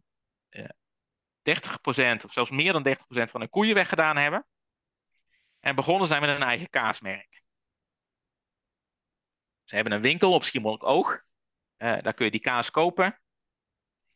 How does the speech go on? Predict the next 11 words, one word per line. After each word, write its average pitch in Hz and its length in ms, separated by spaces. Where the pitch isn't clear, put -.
Maar 139 360
met 123 220
alleen 135 360
de 139 80
kaas 135 320
die 131 80
ze 117 60
op 120 80
Schiermonnikoog 131 600
kunnen 160 200
verkopen, 147 640